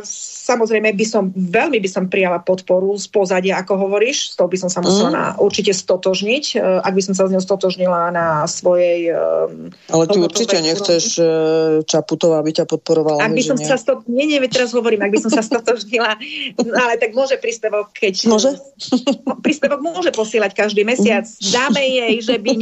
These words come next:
Speaker 1: nepovedala, že by, ona môže aj dvadsať eur dávať, aj tridsať mesačne, aj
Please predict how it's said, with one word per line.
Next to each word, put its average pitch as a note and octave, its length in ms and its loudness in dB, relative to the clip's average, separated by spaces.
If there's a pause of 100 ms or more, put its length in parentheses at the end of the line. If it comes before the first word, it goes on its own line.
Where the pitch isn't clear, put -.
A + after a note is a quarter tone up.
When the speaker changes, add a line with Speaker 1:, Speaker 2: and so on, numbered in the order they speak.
Speaker 1:
nepovedala, A3 640 0
že G3+ 320 -2
by, G3+ 400 -12 (280)
ona D4+ 240 2
môže B3+ 400 0
aj F#3+ 320 0 (160)
dvadsať A3+ 480 0
eur G#3 320 0
dávať, E3+ 320 -2
aj G#3+ 160 2
tridsať D4 400 0
mesačne, F#3 560 -4
aj C4+ 80 2